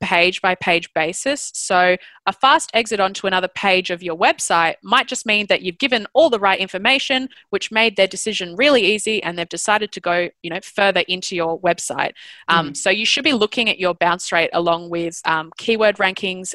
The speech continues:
Speaker 1: and, you know, your conversion rate. So how many purchases there are, or how many, you know, contact form submissions or booking form submissions there are,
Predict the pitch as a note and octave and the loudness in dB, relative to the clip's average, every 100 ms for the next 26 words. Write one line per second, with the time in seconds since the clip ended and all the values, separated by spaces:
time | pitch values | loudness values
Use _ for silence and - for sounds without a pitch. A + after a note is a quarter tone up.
0 | - E3 E3+ E3+ F3 - - _ F3+ E3+ | -2 2 2 -2 -10 -12 -18 _ -2 2
1 | E3+ F3 E3 - F#3 E3+ E3+ F3 F3+ G3+ | 2 0 -4 -4 -12 -2 2 2 0 -4
2 | G3 G3+ G3+ - - E3 D#3+ E3 - - | 0 0 0 -4 -4 -2 -2 -4 -8 -18
3 | - G#3 F#3 E3+ - G#3+ - A3+ A#3+ G#3 | -2 -2 -2 -8 0 0 0 -8 -10 0
4 | A3 G#3+ G#3+ G#3+ A3 - _ - F#3 G#3+ | 4 6 6 4 2 -4 _ -4 -2 0
5 | G3+ G3 F3 E3+ - E3+ E3 - A3 A3+ | 0 0 -4 -6 -10 -10 -10 0 0 2
6 | A#3+ - - G3 F#3+ G3 - F3+ F3 - | 0 -4 -4 -2 -2 -2 -6 -2 -2 -2
7 | F3 D#3+ D#3+ G#3+ - G3 - E3 E3 - | -4 -6 0 0 0 -4 -2 -4 -4 -8
8 | E3 E3 E3 E3 E3 D#3+ D#3+ D#3+ | -4 -6 -6 -2 0 2 4 2